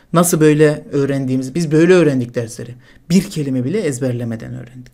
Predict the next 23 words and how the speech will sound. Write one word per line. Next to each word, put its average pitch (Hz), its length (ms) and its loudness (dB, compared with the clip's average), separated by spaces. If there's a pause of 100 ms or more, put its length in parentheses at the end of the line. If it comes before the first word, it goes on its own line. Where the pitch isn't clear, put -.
Şimdi 339 220 0
geldik 302 280 6
kavram 262 300 6
çalışmasına, 185 640 -2
bitiriyoruz 180 460 0
artık. 139 440 -4
Kavram 302 360 4
çalışmasındaki 214 1000 2
amacımız 156 500 0
ne? 190 280 -6
Bakın 196 240 2
her 196 340 2
yaptığım 226 680 2
oradaki 170 300 -2
soruların 170 380 -2
hepsinde 196 400 0
bir 143 40 -8
şey 202 220 2
tekrar 147 380 -2
ettik. - 340 -12
Kavram 311 300 6
çalışmasındaki 233 760 0
amacımız, 165 560 0